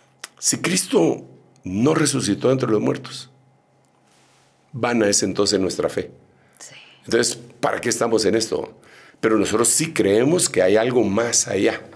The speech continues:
Speaker 2: Sí, sin
Speaker 1: que
Speaker 2: duda.
Speaker 1: no hemos visto.
Speaker 2: Es nuestra esperanza.
Speaker 1: Sí, amén.
Speaker 2: Absolutamente. De hecho, apóstol, a-, aprovechando todo lo que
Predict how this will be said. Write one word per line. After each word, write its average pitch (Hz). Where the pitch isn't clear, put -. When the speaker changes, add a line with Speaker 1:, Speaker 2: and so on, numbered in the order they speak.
Speaker 2:
Sí, 131
sin 113
Speaker 1:
que 113
Speaker 2:
duda. 127
Speaker 1:
no 104
hemos 101
visto. -
Speaker 2:
Es 120
nuestra 117
esperanza. 113
Speaker 1:
Sí, 92
amén. 87
Speaker 2:
Absolutamente. 151
De 165
hecho, 180
apóstol, 226
a-, 175
aprovechando 170
todo 196
lo 202
que 170